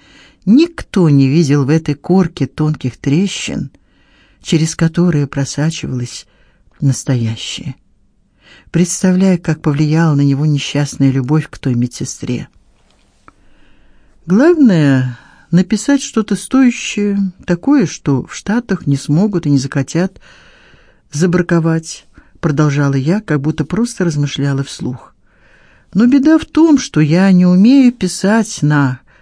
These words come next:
Кейблс». Кейблс —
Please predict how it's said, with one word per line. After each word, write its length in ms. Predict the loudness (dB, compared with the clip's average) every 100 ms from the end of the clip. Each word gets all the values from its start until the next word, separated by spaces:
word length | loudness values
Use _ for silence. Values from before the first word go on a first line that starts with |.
| _ _
Кейблс». 760 | 0 2 0 -4 -10 -10 -12 -14 _ _ _ -20 _ -20 -20 -18 -18 -20 -20 -20 -20 -20 -20 -20 -20 -20 -20 _ -2
Кейблс — 720 | 2 2 0 -6 -6 -14